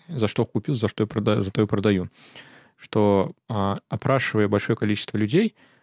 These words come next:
первое было это страх смерти, уж, ну, там, по выборке, там, наибольшее, наиболее часто встречаем, не, не значит, что у каждого. А вт-, а второе место по страхам —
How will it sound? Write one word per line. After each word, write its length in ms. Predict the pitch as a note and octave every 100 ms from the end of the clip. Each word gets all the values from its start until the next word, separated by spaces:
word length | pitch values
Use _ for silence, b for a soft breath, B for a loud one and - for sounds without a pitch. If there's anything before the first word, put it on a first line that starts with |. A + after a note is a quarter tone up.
| b b b _
первое 380 | - C3+ A#2+ G2+
было 280 | F#2 A2+ G#2 -
это 540 | - - G#2+ G2+ G2+ - _ _ _ _ _
страх 360 | - - A2+ G#2+
смерти, 540 | - D#3+ C4+ - G#2 - _ _ _ _ _ _ _ _ -
уж, 240 | G2 G2
ну, 140 | E3+ D3+
там, 140 | D#2+
по 120 | -
выборке, 380 | F#2 G2+ G#2+ -
там, 400 | - A2 G2+ G#2 -
наибольшее, 680 | G#2 G2+ G2 - A2+ A2+
наиболее 440 | C#3+ G#2 F#2+ G2 G2
часто 220 | G2+ -
встречаем, 360 | A2 - G2 E2+
не, 80 | -
не 140 | - F2+
значит, 200 | G2+ D3+
что 120 | -
у 40 | F#2+
каждого. 420 | G#2 F2+ G2+ F#2 _ B B B B B B -
А 120 | F#2+
вт-, 180 | G2 -
а 80 | F#3
второе 460 | - G2+ C3+ G#3 D3
место 380 | G#2 G2+ - -
по 560 | - G#2+ G#2+ G2 F#2+ F#2+
страхам — 500 | - A#2 F3 B2